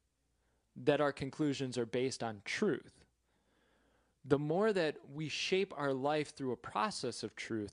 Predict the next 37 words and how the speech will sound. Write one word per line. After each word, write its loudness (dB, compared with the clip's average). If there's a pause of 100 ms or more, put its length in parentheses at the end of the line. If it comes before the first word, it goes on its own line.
(120)
the 0
more -2
we -2
expect -4
the 0
world 2
around 2
us -6 (460)
to -4
be 0
shaped -2
by 0
truth. -10 (1160)
And 4
we 0
hold 2
that 2
standard 2 (360)
to 0
the 2
things -2
that 0
govern 2
us. -8 (1300)
So 2
you 4
see 2
where 6
I'm 6
going 4
with 4
this? 2
When 0
you 6
as 4
an 4
individual 0